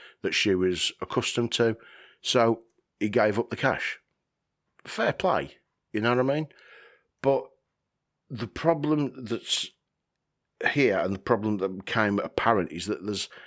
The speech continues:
a certain section of society that even when they're proved wrong, right,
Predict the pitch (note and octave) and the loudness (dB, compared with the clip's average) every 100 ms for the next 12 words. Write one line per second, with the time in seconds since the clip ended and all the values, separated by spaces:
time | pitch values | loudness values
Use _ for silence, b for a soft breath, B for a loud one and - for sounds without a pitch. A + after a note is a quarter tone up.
0 | B B B - - E3 E3 D#3 - - | B B B -2 2 4 2 0 -4 -2
1 | B2+ - - B2 A#2 G#2+ - A2+ - A2+ | -4 -2 0 0 0 -4 -2 0 2 2
2 | G2+ F2 - C2+ - _ E2+ E2 - B | 2 0 -4 -8 -10 _ -8 -8 -8 B
3 | B B B E3 G#3 G3 F#3+ F#3 D3 C#3+ | B B B 2 2 2 -2 0 0 2
4 | A#2+ A2 G#2+ - A#2+ G#2+ F#2+ F#2+ F#2+ C#2+ | 4 4 2 2 2 2 0 0 0 0
5 | B1+ - - _ _ _ _ E2+ F#2 | -8 -16 -20 _ _ _ _ -6 -6